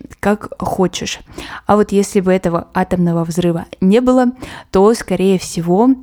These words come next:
к некоторым моментам можно было бы и придраться. Кстати, финал картины мог бы быть другим.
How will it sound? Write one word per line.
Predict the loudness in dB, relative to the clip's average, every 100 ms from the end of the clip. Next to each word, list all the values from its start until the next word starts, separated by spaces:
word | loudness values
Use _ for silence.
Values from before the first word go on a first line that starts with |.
| -12 -4
к | 0
некоторым | 2 2 2 6
моментам | 6 6 4 4 0 0
можно | 0 2 4 4 4
было | 4 2
бы | 2 0 -2 _
и | -2 0
придраться. | 0 -2 -2 -2 -2 -4 -4 -4 -6 _ _
Кстати, | -10 0 0 0
финал | 0 2 2 2
картины | -2 -2 2 4 4
мог | 2 0
бы | 0
быть | 0 0
другим. | 0 0 0 0 -2